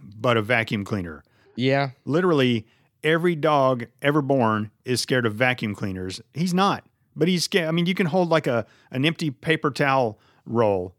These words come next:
Speaker 1: and just kinda hold it near him, and he'll look at it for a minute, and then he's like, "I'm outta here."
Speaker 2: Yeah, or if you talk through it, then that's really
Speaker 1: Oh,
Speaker 2: game
Speaker 1: yeah.
Speaker 2: over.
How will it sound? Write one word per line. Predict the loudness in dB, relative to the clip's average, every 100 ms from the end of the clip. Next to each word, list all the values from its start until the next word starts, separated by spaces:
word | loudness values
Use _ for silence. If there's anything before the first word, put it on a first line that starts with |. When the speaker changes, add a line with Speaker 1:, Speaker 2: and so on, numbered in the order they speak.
| _ -6
Speaker 1:
and | -4 -2
just | -4 -4
kinda | -2 -2 -4 -10 -20 -20 _ -6
hold | -2 0
it | 0
near | 2 4
him, | 4
and | 4
he'll | 2
look | 2 2
at | 2
it | 0
for | 0
a |
minute, | 2 0 0
and | 0
then | 2
he's | 0 0
like, | 0
"I'm | 0
outta | 0 -2
here." | -4 -8 -10
Speaker 2:
Yeah, | -2 0 2 2
or | 2 0
if | -2
you | -4
talk | -6 -4 -2 -2
through | -2 -2 0
it, | -2 -4
then | -4 -2
that's | -2 -4
really | -6 -4 -2
Speaker 1:
Oh, | 0
Speaker 2:
game | 0
Speaker 1:
yeah. | 0
Speaker 2:
over. | 0 0 -2